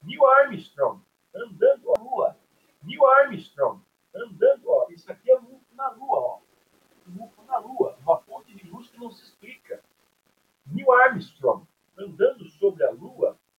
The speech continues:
Olha o que ele fotografou. Deixa eu pegar a fotografia específica dele.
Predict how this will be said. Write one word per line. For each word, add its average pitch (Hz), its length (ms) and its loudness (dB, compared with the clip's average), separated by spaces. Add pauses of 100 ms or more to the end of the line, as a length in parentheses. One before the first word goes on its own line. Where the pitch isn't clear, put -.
(140)
Olha 214 200 -4
o - 20 -2
que 214 60 -10
ele 196 140 -16
fotografou. 165 600 -6
Deixa 143 200 -20
eu - 60 -20
pegar 165 240 -4
a - 20 -8
fotografia 165 560 -18
específica - 760 -16
dele. 120 420 -18